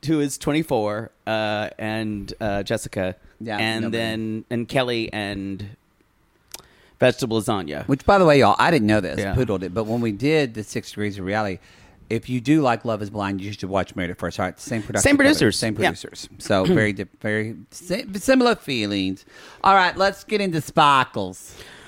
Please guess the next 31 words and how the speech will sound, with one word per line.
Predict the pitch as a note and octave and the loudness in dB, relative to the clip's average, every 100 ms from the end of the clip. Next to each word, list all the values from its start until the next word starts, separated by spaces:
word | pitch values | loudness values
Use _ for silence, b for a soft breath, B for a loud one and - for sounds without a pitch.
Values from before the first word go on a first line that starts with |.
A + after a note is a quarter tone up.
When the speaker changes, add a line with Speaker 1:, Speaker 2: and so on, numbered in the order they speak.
| B B B B B B _ - C#5+ E5 A#4+ | B B B B B B _ 6 8 8 8
Speaker 1:
Woo! | D#4+ C3+ G2 | 6 4 4
Speaker 2:
Woo! | C3+ A#3+ B3+ A3 E3 A#2 F#2+ E2+ | 6 8 8 8 6 2 -4 -4
Speaker 1:
So, | F2 A#3+ F3+ G2 - _ _ _ E3+ | 0 4 6 4 0 _ _ _ 0
okay. | E3 G2 - _ _ _ _ _ _ _ _ _ _ - - _ _ _ _ _ _ _ _ | 2 0 -2 _ _ _ _ _ _ _ _ _ _ -12 -12 _ _ _ _ _ _ _ _
We're | F3 G#3+ | 4 4
right | G3+ A#3 F4 - | 4 2 2 0
in | B3+ G3+ | -2 -2
the | |
mid-, | E3+ F#3 A3+ - | -4 -4 -2 0
we | F3 D#3+ | 2 6
Speaker 2:
Oh, | C#3+ | 8
we | |
Speaker 1:
kind | F#3+ | 8
of | F#3 | 6
Speaker 2:
should | G3+ | 6
tell | F3+ C#3 | 6 6
everybody. | A#2 G2 D#2+ D2+ | 6 2 -4 -4
I'm | A2+ | -6
sorry. | - F#2 F2+ F#2 - b b - | -4 -4 -2 -6 -8 b b 2
Y'all, | D#3 D#3 D#3 | 4 6 4
we're | D#3 E3+ | 0 -2
just | G3 F#3 - | -4 -6 -4
taking | D#3+ C#3 D#3 D3 | -4 -4 -4 -2
this | C#3 C3 - | -2 -2 -6
tell-all. | - C3+ B2 A#2+ A#2+ A#2 | -4 0 2 2 2 -2
Normally, | C3 C3 D3+ D3 | -2 0 0 0
we | C#3 | -2
do | A#2 B2 | 2 4
Speaker 1:
Oh, | C3 | 8
yeah. | A2+ | 8
Speaker 2:
couples. | F#2 C3+ C3+ | 6 2 -2